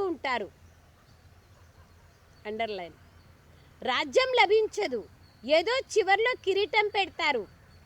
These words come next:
అది కూడా త్రేతాయుగంలో. పవిత్రులుగా అయి ఇతరులను తయారు చేయడమే ముఖ్యమైన విషయం. సత్యనారాయణ్ణి సత్యమైన కథను వినిపించాలి, ఇది చాలా సహజమైనది.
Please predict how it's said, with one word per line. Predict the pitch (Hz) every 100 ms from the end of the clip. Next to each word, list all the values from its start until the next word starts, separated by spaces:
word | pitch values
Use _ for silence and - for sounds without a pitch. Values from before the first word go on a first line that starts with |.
| -
అది | 254
కూడా | 330 440 508
త్రేతాయుగంలో. | 370 320 349 403 415 415 359 349 330 - - - - _ - - - - -
పవిత్రులుగా | 254 339 - 508 466 466 392
అయి | 302 277 349 440
ఇతరులను | - 359 415 403 403 320
తయారు | 294 339 403 -
చేయడమే | 330 320 339 381 480 415
ముఖ్యమైన | 370 415 403 440 453
విషయం. | 415 302 - 226 - - - - - - - - -
సత్యనారాయణ్ణి | 311 311 427 415 349 349 392 480 494
సత్యమైన | - 440 - 370 392 453 453 -
కథను | 302 - 403
వినిపించాలి, | 427 415 320 320 262 262 214 190 - - - - -
ఇది | 247 247 -
చాలా | 220 226 277
సహజమైనది. | 403 381 330 277 285 254 220 196 180